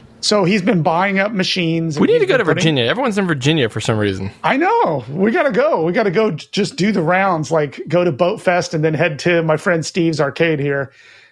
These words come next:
Speaker 1: Um, but his wife, I guess, sent him, um, bought this shirt for him and sh-, that she found on Etsy.
Speaker 2: Good
Speaker 1: And
Speaker 2: wife.
Speaker 1: because he has a Dodonpachi actual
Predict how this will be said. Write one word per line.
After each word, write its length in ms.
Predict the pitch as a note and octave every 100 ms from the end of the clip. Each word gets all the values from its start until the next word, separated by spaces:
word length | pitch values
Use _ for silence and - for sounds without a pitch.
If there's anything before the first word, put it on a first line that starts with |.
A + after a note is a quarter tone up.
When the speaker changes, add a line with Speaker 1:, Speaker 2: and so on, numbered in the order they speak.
| _
Speaker 1:
Um, 560 | F#3+ F3+ F3+ E3+ D#3+ C3 _ _ _ _ _ _ _ _ _ _ -
but 300 | - A3 A3+ _ _ _ _ _ _ _
his 340 | - G#3+ B3+ D3+
wife, 500 | D3+ A3 F#4+ E4 F#3+
I 80 |
guess, 300 | D3+ F3 E3+
sent 340 | - - G3 D3
him, 420 | E3+ F3+ F3 F3
um, 640 | - F3 E3 D#3+ D#3 E3 - _ _ -
bought 340 | D3 F3+ G3
this 140 | F#3+ E3
shirt 300 | - A3+ A3+
for 220 | F3 D3
him 100 | C#3
and 80 | C3+
sh-, 120 | -
that 160 | D#3+ C#3+
she 100 | D3
found 280 | E3+ D#3+
on 100 | D3+
Etsy. 600 | - F3+ F#3 C#3+ B2+ B2 _ _ _ _
Speaker 2:
Good 160 | - F3+
Speaker 1:
And 80 | F3+
Speaker 2:
wife. 240 | F3 F#3+
Speaker 1:
because 300 | - G3+ F#3
he 180 | F#3 G3
has 340 | B2+ G#3 G#3
a 60 | F3
Dodonpachi 1000 | E3 F3 F3+ E3+ D#3 E3+ E3+ E3+ D#3+ D#3+ A3+
actual 880 | E3 D#3+ - D#3+ D#3+ D#3 D3 D#4+